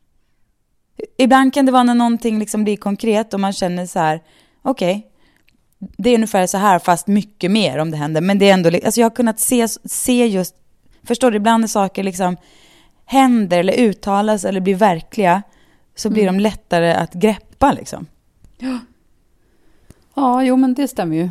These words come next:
Speaker 1: Ja.
Speaker 2: Verkligen.
Speaker 1: Ja, så det är mitt nyårslöfte till mig själv och till familjen.
Speaker 2: Mm.
Speaker 1: Och det hänger ju lite ihop med den där meditationsgrejen då kanske. Alltså
Speaker 2: Ja, för
Speaker 1: jag
Speaker 2: då kan den säkert hjälpa, alltså i det.
Speaker 1: Ja, jag, jag känner också det.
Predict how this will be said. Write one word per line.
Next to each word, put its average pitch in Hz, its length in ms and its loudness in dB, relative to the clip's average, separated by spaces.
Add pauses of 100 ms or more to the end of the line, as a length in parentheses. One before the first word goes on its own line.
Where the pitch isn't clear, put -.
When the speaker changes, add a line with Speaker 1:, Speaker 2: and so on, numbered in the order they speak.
(500)
Speaker 1:
Ja. 214 160 -4
Speaker 2:
Verkligen. 180 320 -6 (300)
Speaker 1:
Ja, 185 220 -4 (100)
så - 160 -4
det 262 140 -2
är 277 40 4
mitt 226 160 0
nyårslöfte 151 600 -6
till - 180 -10
mig 165 180 -4
själv 143 340 -4
och - 320 -8
till 135 340 -6 (120)
familjen. 143 580 -8 (720)
Speaker 2:
Mm. 214 140 -2
Speaker 1:
Och 226 80 -6
det 220 140 2
hänger 220 200 4
ju 214 60 0
lite 214 220 0
ihop 214 180 0
med 202 120 0
den 190 60 0
där 180 180 -2
meditationsgrejen 170 720 -2
då - 120 -8
kanske. - 420 -8
Alltså 196 200 -2
Speaker 2:
Ja, 240 60 2
för 170 40 2
Speaker 1:
jag 220 80 0
Speaker 2:
då 220 180 0
kan 359 140 -2
den 233 180 -2
säkert - 720 -8 (240)
hjälpa, 196 560 -6 (440)
alltså - 180 -12
i 320 180 -6
det. 170 200 -14 (260)
Speaker 1:
Ja, 311 340 4 (1000)
jag, - 320 -4
jag 247 140 0
känner 339 260 -2
också 277 200 -6
det. 160 200 -4